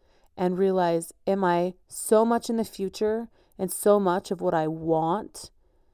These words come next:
instead of enjoying what I already have?" Because if I don't enjoy what I already have, then w-, what's gonna make me enjoy what I have in the future?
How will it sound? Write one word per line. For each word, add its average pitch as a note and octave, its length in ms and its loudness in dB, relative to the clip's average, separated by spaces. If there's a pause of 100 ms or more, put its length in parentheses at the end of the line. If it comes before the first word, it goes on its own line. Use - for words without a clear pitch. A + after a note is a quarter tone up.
(520)
instead F#3+ 460 0
of E3+ 260 0 (500)
enjoying F3+ 840 2
what F#3 140 2
I E3+ 120 2
already E3+ 460 -2
have?" E3 720 -8 (560)
Because G3+ 260 0
if G#3 100 -4
I G#3 100 4
don't G#3+ 340 4
enjoy G#3 580 2
what E3 160 0
I E3+ 160 -2
already G3 340 -2
have, C#2 720 -10 (880)
then F3 320 0 (200)
w-, - 160 -12 (260)
what's G3+ 340 6
gonna G#3+ 220 2
make G3 360 2
me F#3 180 -2
enjoy E3+ 800 0 (520)
what F#3+ 160 4
I E3+ 100 4
have D#3+ 320 0
in D#3+ 100 -4
the D#3+ 60 -8
future? - 560 -12